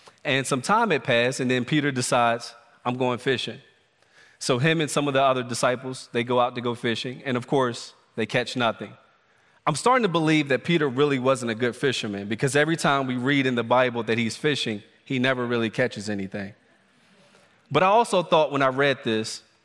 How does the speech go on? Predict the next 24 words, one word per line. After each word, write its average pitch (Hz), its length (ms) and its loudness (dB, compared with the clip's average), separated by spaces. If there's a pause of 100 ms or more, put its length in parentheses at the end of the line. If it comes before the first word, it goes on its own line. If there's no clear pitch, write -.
(1000)
I 185 60 2
wonder 214 460 2
what 165 420 0
made 156 340 2
Peter 131 360 0
go 135 180 0
fishing 135 400 -2
in 117 80 0
the 113 80 -2
first 117 340 -4
place. 90 460 -8 (1400)
This 170 160 2
is 175 120 -2
a 160 80 2
time 160 300 0
of 131 120 -4
persecution. 151 720 -2 (600)
They 143 140 2
just 156 300 -2
witnessed 160 460 0
their, 131 460 2
their 131 160 2
Savior 170 400 0
be 127 280 -4